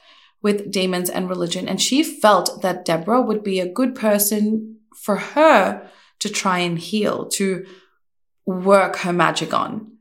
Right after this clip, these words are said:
Deborah had told friends that she believed that Gemma was curing her, that they had spent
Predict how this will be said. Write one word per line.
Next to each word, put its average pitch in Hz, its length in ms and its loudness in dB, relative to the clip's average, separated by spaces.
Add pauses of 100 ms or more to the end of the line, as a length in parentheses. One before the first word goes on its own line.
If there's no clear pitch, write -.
(120)
Deborah 226 260 6
had 330 240 -2
told 247 380 2
friends 170 340 0
that - 160 -8
she - 140 -2
believed 208 800 0
that 185 180 -2
Gemma 170 500 0 (240)
was 185 200 0
curing 175 500 0
her, 160 180 -6
that 170 220 -6
they 180 100 0
had 180 220 -6
spent 196 460 0